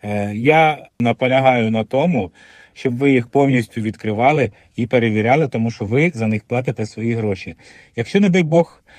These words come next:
е, Нова пошта при доставці, що буває, ну, не так часто, але буває, десь поцарапала ці двері, або, можливо, ну, чаще всього це вони царапають, е, або, е, гнуть налічники,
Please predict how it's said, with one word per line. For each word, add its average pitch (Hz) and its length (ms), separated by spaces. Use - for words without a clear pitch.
е, 104 180
Нова 147 260
пошта 127 420
при 143 220
доставці, 127 580
що - 120
буває, 131 500
ну, 185 120
не 160 120
так 185 200
часто, 208 360
але 147 440
буває, 113 640
десь 139 240
поцарапала 147 720
ці 127 140
двері, 117 420
або, 123 300
можливо, 139 500
ну, 156 180
чаще 185 300
всього 147 260
це 151 140
вони 135 200
царапають, 208 680
е, 120 300
або, 151 320
е, 113 280
гнуть 139 400
налічники, 156 840